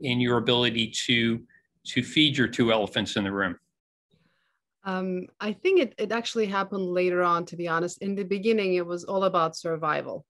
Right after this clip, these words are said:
Speaker 2: So you're not even thinking, you know, a year, a year ahead is like, you're not thinking, "Oh, next year or in two years from the international, I'm gonna get this." And, you know, like, you're not even, you're just like, "How am I gonna pay rent this month?" Right?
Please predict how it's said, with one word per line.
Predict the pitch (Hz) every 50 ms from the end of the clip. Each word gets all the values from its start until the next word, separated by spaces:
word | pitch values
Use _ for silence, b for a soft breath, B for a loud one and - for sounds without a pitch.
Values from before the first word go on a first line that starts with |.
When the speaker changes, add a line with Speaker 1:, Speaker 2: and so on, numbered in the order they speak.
| _ _ _ _ _ _
Speaker 2:
So | - - 190 185 180 175
you're | 170 175 190 190 190 180
not | 160 185 185 185 190
even | 196 185 180 175 170
thinking, | - - 196 190 185 180 180 175 165 165 160 160 160 - - _ _ _ _ _
you | 190 190 175
know, | 165 151 151 151 -
a | 175
year, | 170 170 165 175 180 185 170 160
a | - -
year | 185 170 170 196 208 208
ahead | 190 170 175 180 190 190 180
is | 180 165 160
like, | 156 143 131 139 - - _ _ _ _ _ _ _ _ - _ _ _ - - -
you're | - - 214 208 208
not | 220 220 220 220
thinking, | - 226 190 180 175 -
"Oh, | - 220 208 185 175
next | 180 202 202 - - - 220
year | 214 196
or | 185 190 208
in | 226 247 233
two | - - 277
years | 277 269 277 302 277 202 185 -
from | - 202 202
the | 214
international, | 220 226 247 302 339 330 311 - - 175 170
I'm | 175 185 214
gonna | 233 247 254
get | 240 254 254 254 -
this." | 269 254 -
And, | 190 190
you | 220
know, | 190 180 160
like, | 175 170 -
you're | 196 196 208
not | 226 233 226
even, | 214 180 175 170 156 139 - - -
you're | - 185
just | 175 180 170 -
like, | 151 151 -
"How | 165 175
am | 175 180
I | 170 170
gonna | 165 156 160 160
pay | 165 170 160 156
rent | 160 156 151 156 -
this | 135 143 - -
month?" | - 95 - -
Right? | 160 151 156 -